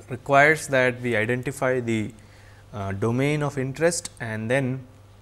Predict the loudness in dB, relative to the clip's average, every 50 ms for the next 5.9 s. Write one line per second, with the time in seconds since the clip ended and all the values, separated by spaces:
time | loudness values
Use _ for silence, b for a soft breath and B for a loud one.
0 | -20 -20 -20 -20 -20 -20 -20 -20 -8 -6 0 2 2 2 2 2 2 2 2 0
1 | -2 -4 -4 0 2 2 2 2 0 -4 -2 0 2 2 2 2 2 0 -2 -2
2 | -4 -8 -8 -6 -4 -4 -2 -2 -2 0 -2 -2 -2 -6 -10 -10 -6 -2 -2 0
3 | 0 0 -2 -2 -4 -4 -6 -6 -4 -4 -6 -4 -4 -4 -4 -4 -6 -8 -10 -10
4 | -8 -4 0 0 2 2 2 0 -2 -6 -10 -16 B B B B B B B B
5 | B B B B -14 -8 -4 -4 -2 0 0 0 2 4 4 4 4 0